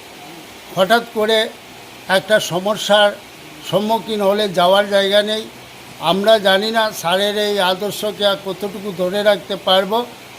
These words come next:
এবং স্যার সম্পর্কে আর কি বলবো, স্যার একজন কবি ছিলেন, একজন সাহিত্যিক ছিলেন আমার ভাষায়। উনি অনেক স্বরচিত কবিতা বিভিন্ন জায়গায় সভা সমিতিতে উনি বলেছেন।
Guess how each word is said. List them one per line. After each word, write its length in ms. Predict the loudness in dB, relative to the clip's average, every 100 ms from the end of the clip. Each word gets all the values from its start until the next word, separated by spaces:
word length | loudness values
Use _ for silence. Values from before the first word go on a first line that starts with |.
| -20 -20 -20 -20 -2
এবং 320 | 0 2 0 -2 -12 -18 -6
স্যার 180 | 0 0
সম্পর্কে 560 | 0 -6 -4 -6 0 4
আর 180 | 4 2
কি 100 | -6
বলবো, 440 | -4 -2 -2 -4 -6 -12
স্যার 320 | -2 2 4
একজন 460 | 4 2 -6 -6 -6 -6
কবি 260 | -4 -4
ছিলেন, 360 | -4 0 0 0 -4
একজন 340 | -6 -4 -4 -4
সাহিত্যিক 580 | 0 0 0 -2 -8 -10 -6
ছিলেন 300 | 0 0 0
আমার 320 | 0 0 0
ভাষায়। 380 | 0 0 -4 -4 -14 -20 -6
উনি 200 | -2 2
অনেক 340 | 2 2 0 -4 -8 -2
স্বরচিত 600 | 0 0 -2 -4 -6 -4
কবিতা 400 | -4 -4 0 2
বিভিন্ন 580 | 2 0 -4 -4 0 -2
জায়গায় 460 | 2 2 4 2 0
সভা 320 | -4 -2 -2
সমিতিতে 600 | -2 -4 -6 -6 -8 -4
উনি 240 | -2 -2 -2
বলেছেন। 460 | -2 -2 -2 -4